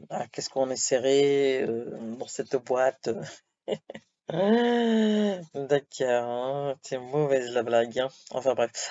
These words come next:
Donc, euh, voilà, voilà. Donc, euh, et après, bon, on continue jusqu'à ce qu'on ait fini. Et puis, euh, voilà. Ça va sentir le poisson dans la maison, donc il faudra prévoir un petit peu de, de l'encens ou quelque chose,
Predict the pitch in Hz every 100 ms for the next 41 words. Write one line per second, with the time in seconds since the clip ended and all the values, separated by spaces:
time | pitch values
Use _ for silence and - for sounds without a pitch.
0 | - - - - 143 160 165 165 - 143
1 | 135 131 131 131 131 123 120 110 107 110
2 | 139 165 170 160 127 - 117 110 110 104
3 | 104 104 101 98 110 113 - 120 120 117
4 | 113 117 - 110 117 127 135 - - -
5 | 113 113 - 107 107 131 120 - 113 101
6 | 95 62 58 - - - - - _ _
7 | _ _ _ - - - - - - 139
8 | 135 123 135 117 135 127 113 135 - 127
9 | 120 117 117 135 139 143 175 175 175 175
10 | 170 151 - - - 113 - 175 - -
11 | 120 120 123 117 - - 120 123 120 117
12 | 123 113 117 117 131 131 139 - - 127
13 | 139 123 110 107 110 110 - 110 135 135